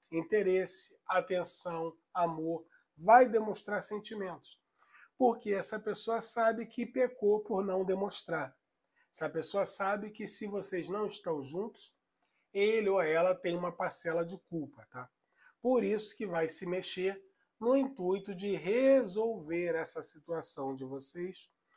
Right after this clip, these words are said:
aonde esse ser humano vai sim demonstrar o que sente. Existe uma atração, existe desejo, por isso essa pessoa vai lutar pra fazer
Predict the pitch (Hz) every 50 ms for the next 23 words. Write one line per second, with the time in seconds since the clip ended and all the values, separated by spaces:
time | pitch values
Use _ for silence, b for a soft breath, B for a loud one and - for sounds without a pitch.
0 | b b b b b b - 202 196 190 185 185 180 180 190 180 - - - -
1 | 208 208 208 196 180 170 170 180 180 180 180 170 156 143 165 185 180 185 196 214
2 | 233 - - - - 190 175 175 180 180 180 _ _ _ _ _ _ _ _ 156
3 | 165 170 180 180 185 - - - - 160 151 151 156 151 - - 151 - - -
4 | 147 135 127 - - - - - _ _ _ _ _ _ _ _ _ _ _ _
5 | - 147 151 135 131 196 226 220 - - 185 165 160 143 139 - 160 151 151 -
6 | - - 208 214 226 233 - _ _ _ _ _ _ _ - 180 165 147 139 143
7 | 143 139 - - 156 156 185 190 185 170 160 190 202 214 214 214 208 - b b
8 | b b b b _ - 226 196 190 190 190 208 185 - - 190 180 190 180 -
9 | - 196 180 151 160 165 175 190 214 214 214 - 175 175 185 180 - - 202 175
10 | - 220 202 185 160 151 151 156 165 170 -